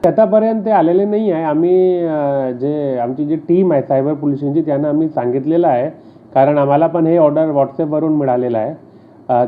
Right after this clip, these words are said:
तर आम्ही त्यांना सांगितलेलं आहे की जेव्हा ते येणार आहे, अ, त्यांच्याकडून तुम-, प्रॉपर तुम्ही पंचनामा करा,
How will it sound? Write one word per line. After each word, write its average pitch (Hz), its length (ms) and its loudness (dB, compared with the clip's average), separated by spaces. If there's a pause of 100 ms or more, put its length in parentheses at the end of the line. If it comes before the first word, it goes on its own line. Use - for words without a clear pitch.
तर 147 100 4
आम्ही 151 200 2
त्यांना 160 200 -2
सांगितलेलं 160 580 0
आहे 143 260 2
की 170 240 -2
जेव्हा 143 280 0
ते 147 200 -4
येणार 147 280 0
आहे, 139 200 0 (480)
अ, 135 80 0
त्यांच्याकडून 143 640 0
तुम-, 156 120 0
प्रॉपर 143 500 -2
तुम्ही 143 360 -4
पंचनामा 147 640 0
करा, 156 280 0